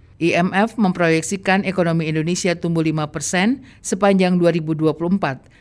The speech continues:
atau berbeda nol koma lima poin dibandingkan capaian dua ribu dua puluh tiga yang lima koma nol lima persen. Adapun pertumbuhan ekonomi Indonesia sepanjang dua ribu dua puluh empat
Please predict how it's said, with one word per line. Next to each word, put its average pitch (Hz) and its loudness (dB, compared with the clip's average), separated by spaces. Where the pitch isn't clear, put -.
atau 202 2
berbeda 196 4
nol 214 2
koma 208 2
lima 170 -2
poin 151 -2
dibandingkan 160 -2
capaian 147 -4
dua 139 -2
ribu 139 -6
dua 139 -4
puluh 151 -8
tiga 156 -4
yang 156 -2
lima 165 0
koma 147 -4
nol 143 -2
lima 139 -4
persen. 135 -8
Adapun 185 2
pertumbuhan 208 2
ekonomi 190 2
Indonesia 180 0
sepanjang 170 -2
dua 165 2
ribu 175 0
dua 160 0
puluh 156 -4
empat 170 -4